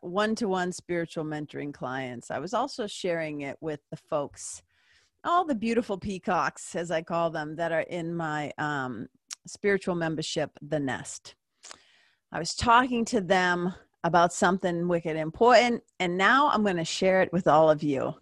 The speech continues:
'cause I love you guys. And, uh, I want to, um, share stuff that's on my mind and in my heart. So from my heart to your heart,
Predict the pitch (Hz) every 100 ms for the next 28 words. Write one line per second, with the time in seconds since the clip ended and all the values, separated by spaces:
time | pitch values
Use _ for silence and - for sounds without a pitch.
0 | _ - 349 392 392 440 415 285 190 113
1 | 65 - - - 214 220 220 - 220 226
2 | 220 - 226 214 190 226 285 - - 302
3 | 285 294 320 _ _ _ _ _ _ 202
4 | 208 208 208 208 - - - 262 254 247
5 | 247 - - 254 233 226 220 220 208 208
6 | 208 208 196 196 170 202 170 147 - 202
7 | 190 202 214 269 349 320 269 - 240 202
8 | 202 202 156